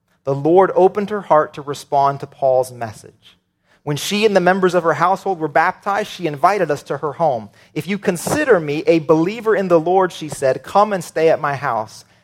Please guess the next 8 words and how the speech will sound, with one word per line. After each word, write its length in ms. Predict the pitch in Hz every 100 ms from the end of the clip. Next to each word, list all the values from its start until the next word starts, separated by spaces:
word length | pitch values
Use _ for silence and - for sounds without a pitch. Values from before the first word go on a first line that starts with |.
| _ -
And 220 | 139 127
she 500 | - 170 160 156 135 _ _
persuaded 640 | 127 - 120 110 101 -
us." 340 | - - - _ _ _ _ _ _ _ _ _ _ _ _ _ _ _ _ _ _ _ _ _ _ _ _ _ _ _ _ _ _ _ _ _ _ _ _ _ _ _ _ _ -
Lydia 540 | 127 151 160 175 190 -
is 120 | 147
a 120 | 131 113
fascinating 1200 | - - 160 156 160 - 156 147 139 131 123